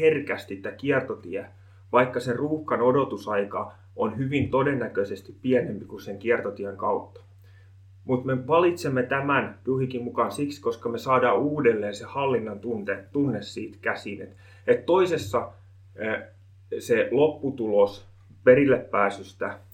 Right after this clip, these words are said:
on jonkun toisen käsissä, ja jos me otetaan se exit ja otetaan se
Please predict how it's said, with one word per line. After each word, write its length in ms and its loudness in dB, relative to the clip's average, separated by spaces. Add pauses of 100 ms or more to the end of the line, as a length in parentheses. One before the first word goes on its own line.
(200)
on 260 -2 (180)
jonkun 360 2
toisen 380 4
käsissä, 580 -2 (300)
ja 80 2
jos 160 4
me 80 0
otetaan 340 0
se 160 -6
exit 520 0
ja 120 -2
otetaan 380 -4
se 240 -6